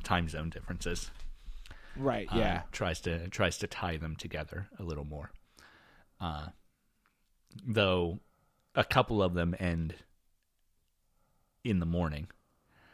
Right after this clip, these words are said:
Speaker 1: and, uh, and the L A one at least starts at dusk. So we do have a, uh, by the time we're, we're starting to ending, we are, uh, a full night, right?
Speaker 2: Yes, yeah.
Speaker 1: The, uh,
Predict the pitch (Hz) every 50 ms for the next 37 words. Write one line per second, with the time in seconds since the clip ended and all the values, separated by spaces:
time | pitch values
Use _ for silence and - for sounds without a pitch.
0 | - - _ _ _ _ _ _ - - 90 85 80 80 80 78 78 78 82 82
1 | 78 73 73 73 76 87 - 107 98 90 87 87 87 90 82 - 117 123 113 98
2 | 90 85 85 - 85 80 78 - - - - - - - - - - 95 87 80
3 | 78 - - - - - - _ _ - - 87 - - 78 78 - - - -
4 | - - - - - - - - - - _ - - - _ - - - 95 85
5 | 85 82 90 90 85 80 85 80 80 82 80 78 - - - 87 85 78 78 78
6 | 78 80 80 80 80 78 80 87 - - 90 87 85 87 - 110 101 92 87 82
7 | 82 85 78 82 - - - - - 82 - - - - 90 90 85 82 80 80
8 | - - - - 95 87 85 78 78 73 73 - - - - - - 80 78 78
9 | 76 73 76 73 73 73 80 80 78 76 76 - - _ _ _ _ - - -
10 | - - 98 90 80 80 80 76 80 - - - - - _ _ _ _ _ -
11 | 78 76 76 - - _ _ _ _ _ _ _ _ _ - - - - - 123
12 | 123 104 - - - - - 85 64 - - 92 85 82 78 76 78 76 82 -
13 | _ _ _ _ _ _ _ _ _ _ _ _ _ _ _ _ _ _ _ _
14 | _ _ _ - -